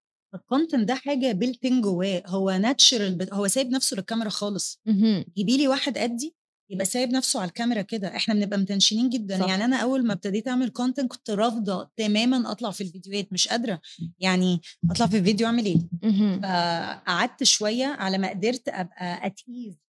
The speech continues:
Speaker 1: الجيل الجديد هو ده ال-، ال-، ال-، <laughs> ال-، ال-، الديفولت
Speaker 2: صح.
Speaker 1: بتاعه.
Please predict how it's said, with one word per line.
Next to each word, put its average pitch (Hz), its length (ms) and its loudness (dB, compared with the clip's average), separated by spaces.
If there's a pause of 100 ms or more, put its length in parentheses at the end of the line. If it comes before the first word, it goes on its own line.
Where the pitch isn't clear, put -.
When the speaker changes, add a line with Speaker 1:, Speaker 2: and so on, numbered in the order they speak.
(320)
Speaker 1:
الجيل 185 320 -2
الجديد 220 680 -4 (160)
هو 247 140 6
ده 233 140 4
ال-، 262 220 2
ال-، 190 380 0
ال-، 180 960 -4
<laughs> - 20 -2
ال-، 226 360 0
ال-، 208 260 -4
الديفولت 226 540 2
Speaker 2:
صح. 196 140 4
Speaker 1:
بتاعه. 226 380 0